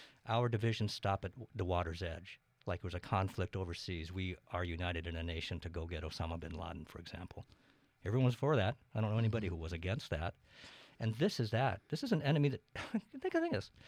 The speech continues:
Speaker 1: six hundred fifty thousand people are dead. Our fellow citizens are dead.
Speaker 2: Mm-hmm.
Speaker 1: That's more than all the wars combined.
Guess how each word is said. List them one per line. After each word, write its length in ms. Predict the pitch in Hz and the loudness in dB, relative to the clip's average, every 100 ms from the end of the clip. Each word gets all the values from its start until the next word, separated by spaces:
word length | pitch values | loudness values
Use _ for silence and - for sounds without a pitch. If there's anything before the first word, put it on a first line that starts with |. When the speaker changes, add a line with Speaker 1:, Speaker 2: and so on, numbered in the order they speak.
| - - - | -20 -20 -14
Speaker 1:
six 200 | - 277 | -2 4
hundred 220 | 254 240 208 | 6 8 8
fifty 160 | 220 220 | 6 4
thousand 340 | - 208 175 | 4 4 4
people 320 | - 208 160 | 2 0 2
are 60 | 127 | 2
dead. 400 | 127 202 - 78 _ _ _ _ _ _ _ _ | 2 2 2 -2 _ _ _ _ _ _ _ _
Our 80 | 131 | 0
fellow 240 | - 196 | 2 0
citizens 380 | 175 175 175 170 | 0 0 0 0
are 40 | 156 | 0
dead. 280 | 220 - 90 _ _ _ _ _ _ _ | 0 0 -2 _ _ _ _ _ _ _
Speaker 2:
Mm-hmm. 160 | 110 95 | -6 0
Speaker 1:
That's 200 | 208 - | -2 2
more 140 | 190 175 | 2 4
than 100 | 180 | 4
all 140 | 180 | 4
the 80 | 170 | 4
wars 240 | 170 196 - | 2 -2 2
combined. 720 | 147 131 123 208 170 85 | 2 4 2 2 0 -2